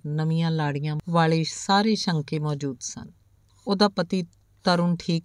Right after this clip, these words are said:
ਹੋਏਗਾ, ਉਹਦੀ ਇੱਕ ਵੱਡੀ ਫੈਕਟਰੀ ਸੀ ਤੇ ਉਹ ਲੰਬਾ, ਸਿਹਤਮੰਦ ਤੇ ਖੂਬਸੂਰਤ ਸੀ। ਇਸ ਤੋਂ ਬਿਨਾਂ ਉਹ ਤੇ ਸ਼ਿਲਪਾ ਦਾ ਸਹੁਰਾ ਸਾਰਾ ਦਿਨ ਕੰਮ 'ਤੇ ਰਿਹਾ ਕਰਨਗੇ। ਸਾਰੀ ਗੱਲ ਉਹਦੀ ਸੱਸ ਮਿਸਿਸ ਗੁਪਤਾ ਤੱਕ ਸੀਮਤ ਹੋ ਗਈ ਸੀ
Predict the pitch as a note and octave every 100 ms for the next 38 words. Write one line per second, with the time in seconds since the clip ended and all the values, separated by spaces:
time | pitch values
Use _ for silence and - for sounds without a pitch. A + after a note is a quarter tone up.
0 | F3+ E3 D3+ D#3 D#3 D#3 D#3+ - E3 D3
1 | D3 - D3 - D#3+ D3+ - D#3 - D#3
2 | D#3+ D#3+ D#3+ D#3 - G#3 G3+ E3+ D3 D#3+
3 | C#3+ F3+ D#3+ - D3+ B2+ - - - _
4 | _ _ _ _ - A3+ - A#3+ F#3 F3
5 | E3+ F3 F#3+ - E3 D3 D#3+ D3 D3+ -
6 | E3+ E3 D#3 - G3+ G3+ F3 D#3+ D#3 D3
7 | C3 D3 C#3+ C#3+ C#3+ C#3+ A2+ - - -
8 | _ _ _ _ - - - _ - -
9 | A3 G#3 A3+ G3+ F3+ E3+ E3+ - E3+ D#3+
10 | - E3+ D#3 D#3 D3 D3+ - D#3 D#3 C#3+
11 | - E3 D3 C#3 D#3+ C3+ B2+ B2+ - -